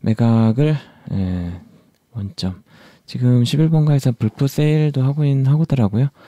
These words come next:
그래서 뭐 조금 산 것도 있는데, 어, 아무튼 그렇다.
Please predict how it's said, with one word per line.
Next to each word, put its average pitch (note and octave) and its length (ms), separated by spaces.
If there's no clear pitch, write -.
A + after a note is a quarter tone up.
그래서 A2+ 200
뭐 G#2+ 220
조금 - 300
산 C3+ 160
것도 D3 240
있는데, F2+ 420
어, A#2 240
아무튼 - 420
그렇다. - 500